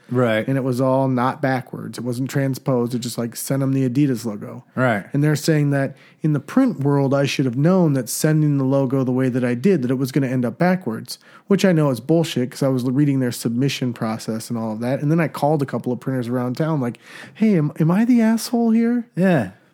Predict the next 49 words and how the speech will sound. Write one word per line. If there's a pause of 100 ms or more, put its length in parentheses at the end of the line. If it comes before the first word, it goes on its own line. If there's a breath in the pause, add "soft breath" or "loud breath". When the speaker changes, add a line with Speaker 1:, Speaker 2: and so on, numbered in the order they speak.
(140)
Speaker 2:
They,
Speaker 1:
Yeah. (200)
Speaker 2:
they
were
like,
"No,
that's
not,
that,
who
would
do
that?"
I'm
Speaker 1:
Yeah.
Speaker 2:
like,
"Exactly." (100)
Speaker 1:
They're
like,
"Are
they
fucking
idiots?" (140)
Speaker 2:
So
I
take
the
emails
and
some
of
the
responses
I
have,
and
I
go
back
to
said
t-shirt
company.
I'm
like,
"Hey, (600 soft breath)
you
guys
have